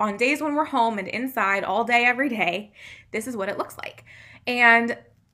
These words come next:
it doesn't necessarily matter what time things happen, but creating these flows of, you know, get the routine of getting up, like, we get up and we make our bed and then we have breakfast and we do some reading together. And then it's independent playtime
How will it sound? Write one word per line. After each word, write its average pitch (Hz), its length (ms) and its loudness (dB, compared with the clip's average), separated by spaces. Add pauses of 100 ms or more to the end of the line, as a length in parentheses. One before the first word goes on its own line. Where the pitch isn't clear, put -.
(160)
it 262 180 4
doesn't 339 280 2
necessarily 349 440 0
matter 285 260 2
what 233 280 0
time 220 520 -2
things 277 260 -6
happen, - 640 -8
but - 160 -4
creating 320 640 -4
these 262 260 -6
flows 262 920 -2
of, 202 480 2 (540)
you 247 140 -2
know, 202 340 0 (220)
get - 320 -6 (180)
the 208 340 -2
routine 240 500 -6 (140)
of 214 120 -4
getting 233 260 4
up, - 200 0
like, 202 180 -6
we 196 100 -14
get 185 220 -6
up 320 240 2
and 214 220 -4
we 190 300 -10
make 185 220 -8
our 269 120 0
bed 269 360 2
and 196 120 -8
then 196 120 -10
we 202 120 -8
have 240 240 -6
breakfast 285 640 0
and 262 80 -2
we 262 120 0
do 240 140 -8
some 277 240 -10
reading 294 300 -4
together. 196 460 -4
And 180 120 -6
then 202 80 -4
it's 233 120 -6
independent 294 460 -4
playtime 277 500 -2